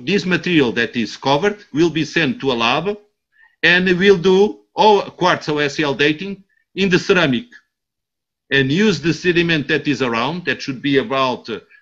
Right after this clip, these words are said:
three hundred grams, to get the value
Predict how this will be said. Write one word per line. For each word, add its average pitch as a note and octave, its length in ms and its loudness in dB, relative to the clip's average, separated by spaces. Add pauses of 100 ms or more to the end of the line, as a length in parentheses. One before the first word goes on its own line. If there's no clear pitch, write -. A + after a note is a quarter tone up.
(120)
three F3 220 2
hundred C3+ 480 0
grams, C#3 680 -4 (480)
to G3 140 -2
get F#3 280 2
the E3 60 -4
value F3+ 440 -4